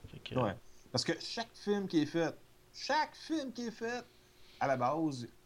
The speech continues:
Speaker 2: il y a un intérêt monétaire là-dedans. Même les films artistiques, il y a un intérêt monétaire. Ils se battent pour
Speaker 1: Oui.
Speaker 2: avoir des subventions, ils se battent pour, euh, avoir de l'argent pour pouvoir courir les festivals à travers le monde, puis, euh,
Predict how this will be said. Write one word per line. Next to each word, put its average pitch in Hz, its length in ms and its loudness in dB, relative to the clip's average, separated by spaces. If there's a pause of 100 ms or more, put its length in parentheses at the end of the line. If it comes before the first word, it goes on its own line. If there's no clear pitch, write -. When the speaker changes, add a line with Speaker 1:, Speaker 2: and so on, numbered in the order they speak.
(120)
Speaker 2:
il 123 60 -8
y - 20 2
a 127 40 2
un 131 60 2
intérêt 135 280 2
monétaire 123 400 0
là-dedans. 92 280 -6 (280)
Même 185 240 2
les 175 80 4
films 165 180 2
artistiques, - 520 -6 (220)
il 110 60 -4
y 131 40 0
a - 20 2
un 151 40 2
intérêt 147 200 0
monétaire. 120 480 2
Ils 101 80 0
se 101 80 -6
battent 143 280 2
pour 117 100 -4
Speaker 1:
Oui. 113 60 4
Speaker 2:
avoir 113 240 4
des 104 320 0
subventions, 120 760 0 (320)
ils 104 440 4
se 95 80 -4
battent 131 260 2
pour, 101 300 -4
euh, 98 180 2 (320)
avoir 113 200 6
de 120 60 2
l'argent 120 260 0
pour 120 140 -8
pouvoir 123 220 -2
courir 123 280 2
les 120 120 6
festivals 123 500 0
à 117 40 0
travers 113 220 2
le 113 120 4
monde, 123 440 2
puis, 104 380 2
euh, 101 180 2